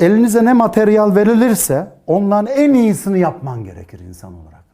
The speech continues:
Tamam mı? Ama bu yetersiz.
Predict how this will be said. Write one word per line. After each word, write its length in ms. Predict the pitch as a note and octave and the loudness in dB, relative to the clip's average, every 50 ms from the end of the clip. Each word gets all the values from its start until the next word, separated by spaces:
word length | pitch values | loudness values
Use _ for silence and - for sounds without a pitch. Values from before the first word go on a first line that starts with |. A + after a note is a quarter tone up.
| _ | _
Tamam 260 | - - A2+ E3 A#3 C4 | -20 -16 -14 -14 -14 -14
mı? 180 | F3+ F#2+ E2+ - _ _ _ _ _ _ _ _ _ _ _ _ _ _ _ _ _ _ _ _ _ _ _ _ _ _ - | -14 -16 -18 -20 _ _ _ _ _ _ _ _ _ _ _ _ _ _ _ _ _ _ _ _ _ _ _ _ _ _ -12
Ama 360 | - C3 D3+ C3+ G#2 A#2+ D3 - _ _ _ _ _ _ - | -8 -8 -8 -8 -10 -12 -14 -18 _ _ _ _ _ _ -10
bu 140 | F#3+ A#3+ C#4 | -6 -4 -2
yetersiz. 960 | D4+ D4+ D4+ D4+ D4+ E4+ E4+ D#4 - - - D#4+ D#4 D#4 - - - - _ | -2 -4 -4 -4 -4 -4 -4 -4 -6 -4 -4 -4 -4 -4 -6 -12 -20 -20 _